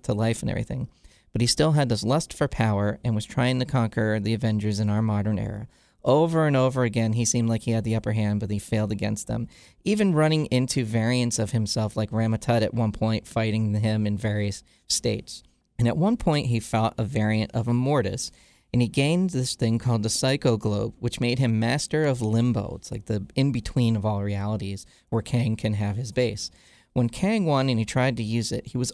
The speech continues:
overwhelmed by it because it contained memories that Immortus had put in there and the experiences of all of Kang's variants.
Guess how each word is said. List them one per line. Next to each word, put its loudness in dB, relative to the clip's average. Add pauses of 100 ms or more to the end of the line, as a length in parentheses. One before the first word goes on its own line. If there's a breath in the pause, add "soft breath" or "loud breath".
overwhelmed 2
by 0
it -2
because -2
it -4
contained -2
memories 0 (340 soft breath)
that 0
Immortus 2
had 0
put -2
in 2
there 0
and 0
the 2
experiences -2
of -6 (160)
all 2
of -8
Kang's 0
variants. -8